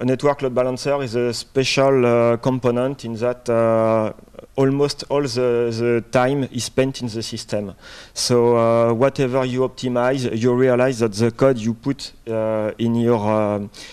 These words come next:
in your development is not very, uh, very much used. In fact, uh, you spend most of the time in the system, and, uh, each time you try to understand why, uh, an optimization does not work,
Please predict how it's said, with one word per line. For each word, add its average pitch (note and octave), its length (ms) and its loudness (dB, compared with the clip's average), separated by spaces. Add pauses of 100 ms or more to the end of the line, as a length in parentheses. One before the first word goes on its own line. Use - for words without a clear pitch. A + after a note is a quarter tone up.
(420)
in C3 160 2
your B2+ 120 4
development C3 680 0
is A2+ 180 -2
not B2+ 260 0
very, B2 600 0
uh, A#2 300 -2
very A#2 360 0
much B2+ 320 0
used. B2+ 260 0
In A#2 220 0
fact, B2 320 -2
uh, A#2 40 -2
you A2+ 160 -6
spend A#2+ 380 -2
most A#2+ 300 0
of A2+ 120 -4
the A#2+ 120 0
time C3 220 0
in B2 60 2
the A#2 160 0
system, A#2+ 500 -2 (420)
and, B2 340 -6
uh, A#2+ 420 -2
each B2+ 220 -8
time C#3 220 0
you B2+ 80 -2
try C3+ 240 0
to A#2+ 160 -4
understand B2 560 0
why, B2 240 4
uh, B2 220 2
an A#2+ 200 0
optimization A#2+ 800 -2
does A#2 200 -4
not A#2 260 -6
work, B2 320 -2